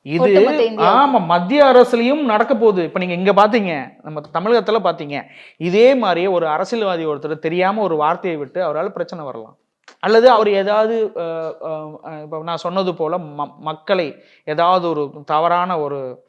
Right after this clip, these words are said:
Speaker 1: அ, அறிக்கை விட்டோ அல்லது சில வார்த்தைகள் விட்டோ அதனால் சர்ச்சைகள் சிக்கலாம். இது சனி இந்த, I mean, சாரி, சூரியன் இந்த மார்கழி மாதத்துல இருக்கிற வரைக்கும்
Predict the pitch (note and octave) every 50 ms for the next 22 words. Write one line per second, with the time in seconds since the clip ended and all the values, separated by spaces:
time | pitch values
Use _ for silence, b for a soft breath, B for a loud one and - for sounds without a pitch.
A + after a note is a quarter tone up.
0 | _ - C3 C3 B2+ A#2+ A#2+ C3+ D3+ E3+ E3+ - E3 D3+ C#3+ C3+ C3 C3 - D3+
1 | D3+ C#3+ C3+ C3+ C3+ C#3 C3 - D3+ C3+ C3 B2+ C3 B2+ B2+ C3+ C#3 - D#3 C#3
2 | C#3 B2+ B2+ B2 - G3 A#3+ B3 b b b b b b b b b _ _ -
3 | E3 F3 F3+ F3+ F3+ F#3+ - D3+ - D3 D3 - - D3+ C#3+ C#3 C3+ C3+ - C3
4 | - - B2 A#2+ A#2+ C#3 D3 E3 D#3 - D3+ D3 F3 G#3 G#3+ F#3 D#3 D3 C3+ B2
5 | A#2 - C3+ C#3+ D3 C#3+ - C#3+ C3+ C3+ C3 B2+ - F#3 G3+ G#3+ A3+ A#3 G#3+ F#3
6 | - - b b b b b b b - D3 D3 C#3+ C#3 C3+ C3 C3+ C3+ D3+ E3+
7 | F#3 F3+ F#3 F#3+ F3 D#3 C#3+ D3 C#3 C#3 C#3 C3+ C3 C3 C#3+ C3 B2+ B2 B2 C#3
8 | D3 - A#3 C#4 C#4 -